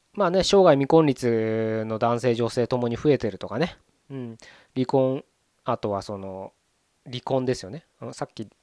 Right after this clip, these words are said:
離婚って言いました、僕。未婚率ですね。で、僕は次言いたいのは離婚率ですけれど、離婚っていうのもすごく増えてますよね。ライトに結婚して、ライトに別れる夫婦っていうのが、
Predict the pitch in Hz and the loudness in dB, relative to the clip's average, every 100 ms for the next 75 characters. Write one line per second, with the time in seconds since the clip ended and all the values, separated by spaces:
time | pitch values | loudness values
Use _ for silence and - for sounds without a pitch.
0 | _ 123 123 120 131 135 - 107 101 117 | _ -6 -4 -4 -2 -4 -4 -8 -8 -18
1 | _ 131 131 156 160 107 _ 101 123 170 | _ -4 0 0 0 -6 _ -16 -10 -10
2 | - _ _ 143 143 143 139 135 120 110 | -12 _ _ -6 -4 -4 -4 -2 -2 -4
3 | 151 151 123 123 120 175 180 104 _ 131 | -2 0 0 -2 -2 0 -2 -4 _ -8
4 | - 127 127 104 - 95 - 131 147 190 | 0 2 2 -4 -12 -16 -12 -10 -8 -6
5 | 135 - - - - - 165 185 202 214 | -8 -12 -20 -20 -20 -8 -4 -2 -2 0
6 | 233 160 - 175 254 202 151 147 - 110 | -2 -2 0 0 0 -4 0 0 0 -8
7 | 90 85 101 131 170 _ _ _ _ _ | -8 -14 -8 -8 -8 _ _ _ _ _
8 | _ _ _ - - _ 156 156 135 117 | _ _ _ -20 -20 _ 4 4 4 0
9 | 120 113 - 120 - 185 120 _ - 123 | -2 -6 -6 -6 0 0 0 _ -2 0
10 | 117 107 98 104 117 117 110 - 110 98 | 0 -6 -12 -6 -4 -4 -8 -12 -14 -16
11 | - 143 175 208 135 | -14 -10 -4 0 0